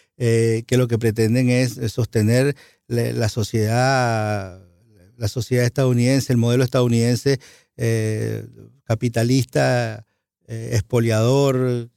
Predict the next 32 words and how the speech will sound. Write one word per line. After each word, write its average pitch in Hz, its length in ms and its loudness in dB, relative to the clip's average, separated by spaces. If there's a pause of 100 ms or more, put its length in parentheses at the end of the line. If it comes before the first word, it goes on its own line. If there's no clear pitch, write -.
(120)
que, 113 420 -4
que 110 120 -2
tiene 117 240 2
al 117 80 4
mundo 120 320 4
en 107 160 4
vilo 135 420 2
y 117 160 -2
que 110 320 -2 (260)
amenaza, 117 680 2 (280)
eh, 110 600 -10
el, 113 400 -18 (100)
la 107 140 -4
posibilidad 113 480 -2
incluso 120 340 0
de 127 60 2
la 113 120 2
vida 117 220 2
en 120 80 0
el 120 100 0
planeta. 123 520 0 (640)
Eso 165 300 0 (460)
se - 160 0
dif-, 113 260 0
se - 120 -4
utilizan 127 480 2
diferentes 127 500 2
instrumentos 127 600 2
para 127 220 0
sostener 120 460 0
este 143 200 0
modelo 147 440 2